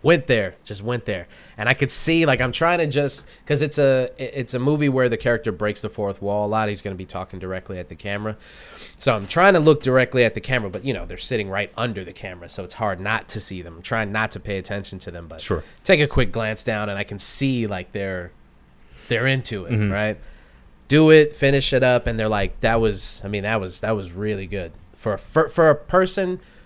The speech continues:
Speaker 1: who's, doesn't have acting experience,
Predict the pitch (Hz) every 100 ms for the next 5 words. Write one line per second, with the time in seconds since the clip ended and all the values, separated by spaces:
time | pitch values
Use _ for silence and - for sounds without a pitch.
0 | - - 135 131 113 101 - - - 107
1 | 82 117 123 127 127 127 127 110 - -
2 | - - 104 117 - 120 107 - 117 120
3 | 127 123 -